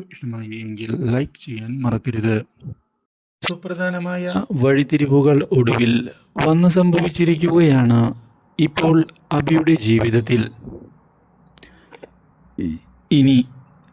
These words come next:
എങ്ങനെ കാര്യങ്ങൾ കൊണ്ടുപോകും എന്ന് ആലോചിക്കുകയാണ് അബി. ഇതേ തുടർന്ന് ഇഷയോട്, "നമ്മുടെ ജീവിതത്തിൽ ഇനി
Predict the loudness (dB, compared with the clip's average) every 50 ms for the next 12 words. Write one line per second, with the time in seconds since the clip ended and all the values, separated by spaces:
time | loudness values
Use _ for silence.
0 | -2 0 2 4 4 6 6 4 4 4 2 2 4 4 4 4 4 2 2 2
1 | 2 2 2 2 2 2 2 2 2 4 2 2 0 -2 -6 -18 -20 _ _ _
2 | _ _ _ _ _ _ _ _ _ _ _ _ _ _ _ 0 2 4 4 6
3 | 6 4 4 4 4 2 2 2 0 -2 0 0 2 2 2 2 4 4 4 4
4 | 4 2 2 0 0 -2 -2 -4 -6 -18 -20 _ _ _ -20 -20 _ _ _ _
5 | _ _ _ -6 -4 0 0 0 0 -2 -4 -2 0 0 2 2 2 2 2 0
6 | -4 -10 _ _ _ _ _ _ _ _ _ _ -4 -4 -2 2 2 2 2 2
7 | 0 -2 -4 -4 -6 -6 -10 _ _ _ _ _ _ _ _ _ _ _ _ 0
8 | 2 4 6 6 6 6 6 4 2 2 2 2 4 4 4 4 2 2 2 2
9 | 0 0 -2 _ _ _ _ _ _ _ -2 0 2 2